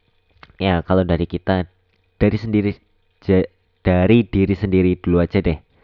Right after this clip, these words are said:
Seperti misalkan, eh, tidak membuang sampah di sungai,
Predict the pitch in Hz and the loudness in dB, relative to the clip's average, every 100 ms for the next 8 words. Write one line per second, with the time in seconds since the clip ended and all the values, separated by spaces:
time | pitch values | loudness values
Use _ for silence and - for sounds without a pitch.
0 | _ _ _ _ _ - - - - - | _ _ _ _ _ -10 -6 -6 -8 -4
1 | 98 90 82 85 80 - 98 101 98 _ | -4 -4 -4 -4 -4 -6 -8 -6 -14 _
2 | _ _ - 80 80 78 76 76 73 _ | _ _ -12 -10 -8 -8 -8 -8 -10 _
3 | 85 80 - 73 - _ _ _ - 92 | -12 -10 -8 -8 -10 _ _ _ -10 -6
4 | 87 85 80 85 76 73 73 - 78 71 | -2 -2 -2 -6 -8 -8 -12 -10 -10 -10
5 | - 131 113 87 85 82 | -8 -8 -4 -4 -4 -6